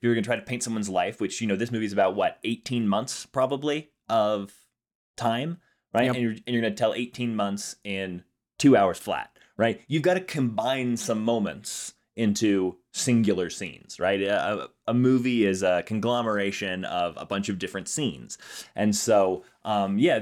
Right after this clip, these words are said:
Speaker 1: these ideas may have taken place and transpired along the way, but you've gotta smash maybe four of them into one conversation.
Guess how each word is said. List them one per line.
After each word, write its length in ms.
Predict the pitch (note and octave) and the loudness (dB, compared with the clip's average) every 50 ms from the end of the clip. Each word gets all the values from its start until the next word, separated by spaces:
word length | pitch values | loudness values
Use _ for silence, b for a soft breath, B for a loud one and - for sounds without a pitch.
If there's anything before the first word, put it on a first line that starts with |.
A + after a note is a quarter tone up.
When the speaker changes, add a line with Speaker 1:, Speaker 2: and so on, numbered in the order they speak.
| G#2+ | -2
Speaker 1:
these 480 | A2+ A#2 A#2+ C3 C#3+ D3 D3 C#3 B2+ C3+ - - A#2+ | -8 -4 -2 0 0 0 -2 -2 -4 -4 -4 -2 -2
ideas 680 | B2 A#2+ A2+ A2+ G#2 A#2+ C3+ D#3 D#3+ D3+ C3+ B2 A2+ | -2 -2 -4 -8 -6 -4 2 6 8 8 8 6 6
may 220 | A#2+ A#2+ A#2 A2 A2 | 4 2 2 2 0
have 140 | G#2 G2 | -2 -4
taken 340 | - - A2+ G2+ G#2 G2+ G#2 | -4 -6 -8 -6 -6 -6 -6
place 300 | G#2 C3+ C3+ C3+ C3+ C3 | -2 -2 -2 0 -2 -2
and 100 | A#2 G#2 | -6 -6
transpired 540 | G#2 A2+ G#2+ G#2 G#2 - - A2 A2+ A2 G#2+ | -4 -4 -4 -4 -4 -2 0 0 0 2 0
along 280 | G#2 G#2 G#2 G#2 G2+ F#2+ | 0 0 0 -2 -2 -4
the 80 | F2 | -2
way, 240 | G2 C3+ D3+ D#3+ E3+ | 0 0 0 2 0
but 180 | D#3 C3+ B2 F#2+ | 0 -2 -2 -2
you've 160 | A#2+ A#2 A2 | -2 -2 0
gotta 280 | - C3 A#2+ A2 G2+ - - | 0 2 2 2 -2 -4 -10
smash 640 | - - - - B2 B2 A#2+ A#2+ A#2 A2+ G#2 - - | -14 -14 -10 -4 -2 -2 0 0 0 -2 -4 -2 -4
maybe 160 | A#2+ G#2+ A2 | -2 -2 -2
four 240 | G#2 - G#3 F3+ D#3+ | 2 4 6 6 6
of 80 | C#3 | 4
them 160 | B2+ B2+ B2+ B2 | 2 0 0 0
into 160 | A#2 A2 G#2+ | 0 0 0
one 180 | F#2+ G#2 G2 | 0 0 -2
conversation. 680 | F#2 - F2 D#2+ C#2+ - - D2+ C2+ - - - - - | -2 -6 -10 -10 -10 -12 -14 -14 -12 -14 -14 -16 -16 -20